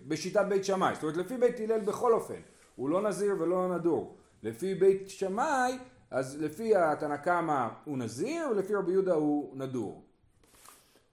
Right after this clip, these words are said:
אומרת הגמרא, "הרי לי נזיר מן הגרגרות ומן הדבלה", בית שמאי אומרים נזיר. "ועמאי, מכל אשר יעשה מגפן היין", אמר רחמנא.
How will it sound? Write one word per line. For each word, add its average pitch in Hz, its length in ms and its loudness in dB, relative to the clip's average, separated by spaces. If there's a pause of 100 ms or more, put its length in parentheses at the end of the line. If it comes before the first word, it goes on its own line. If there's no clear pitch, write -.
אומרת 185 340 -2
הגמרא, 156 300 0 (100)
"הרי 165 200 0
לי 196 80 0
נזיר 135 260 -4
מן 135 100 -8
הגרגרות 135 480 -4
ומן 135 120 -8
הדבלה", 131 580 0
בית 175 140 -4
שמאי 131 260 -6
אומרים 135 260 -6
נזיר. 135 360 -2 (800)
"ועמאי, 117 520 2 (360)
מכל 117 260 -6
אשר 123 180 -4
יעשה 131 260 -2
מגפן 143 360 -4
היין", 180 320 -2
אמר 190 240 0
רחמנא. 120 420 -2